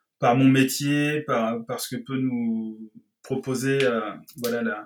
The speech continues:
la technologie, euh, pour aider des, nos joueurs, nos coachs, voilà, à, à mieux développer, en fin de compte, leur, leur savoir-faire.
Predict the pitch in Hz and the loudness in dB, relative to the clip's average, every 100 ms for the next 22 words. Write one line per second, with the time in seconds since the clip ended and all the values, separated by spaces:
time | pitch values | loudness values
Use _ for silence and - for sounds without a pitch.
0 | - 123 120 147 139 143 143 143 131 147 | -10 -4 -2 -2 2 4 4 2 0 -4
1 | 160 170 - 113 110 - 113 113 113 120 | -6 -10 -8 -8 -8 -10 -2 0 0 -2
2 | 113 113 104 101 - _ _ _ _ 120 | -4 -4 -6 -12 -18 _ _ _ _ -8
3 | 123 113 113 127 135 135 127 120 - 139 | -6 -6 -2 0 2 0 -2 -6 -4 -2
4 | 139 - 147 143 139 120 120 117 113 113 | -2 -2 -2 -4 -6 -4 -2 -4 -8 -8
5 | 107 101 - - - - - 123 131 135 | -8 -10 -12 -14 -16 -14 -8 -4 -2 0
6 | 135 127 135 135 143 143 135 110 123 117 | 0 0 0 -2 -2 -4 -4 -6 -6 -4
7 | 135 131 120 101 - 117 - 131 120 135 | -4 -4 -4 -6 -4 -4 0 0 2 0
8 | - 151 165 | 0 2 2